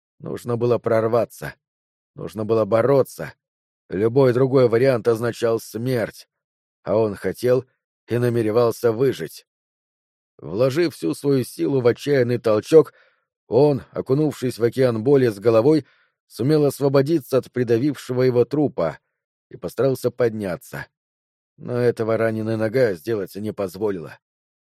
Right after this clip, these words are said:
Лоусон замычал, сдержав крик стиснутыми до скрипа зубами, и начал ползти,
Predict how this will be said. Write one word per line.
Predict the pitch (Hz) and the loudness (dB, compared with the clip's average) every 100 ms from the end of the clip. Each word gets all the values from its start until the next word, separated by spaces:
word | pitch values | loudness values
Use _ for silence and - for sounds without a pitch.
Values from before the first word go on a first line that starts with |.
| _ - | _ -4
Лоусон | 98 135 127 127 127 | 0 0 0 -4 -4
замычал, | 101 117 117 - 127 131 120 90 _ | -2 -2 -4 0 2 4 2 -2 _
сдержав | 80 87 107 101 - - | -10 -6 -2 0 -2 -2
крик | 120 131 | -6 -6
стиснутыми | - - 139 - 127 120 120 | -8 -8 -8 -6 -6 -4 -4
до | 117 120 | 0 0
скрипа | - 123 117 117 | 0 -6 -2 -2
зубами, | 101 120 101 117 101 90 76 _ _ _ _ _ - | -2 -2 0 2 0 -6 -10 _ _ _ _ _ -8
и | |
начал | 98 120 123 | -4 -2 -2
ползти, | 120 120 117 - - 143 110 | 2 2 0 -4 -8 -4 -4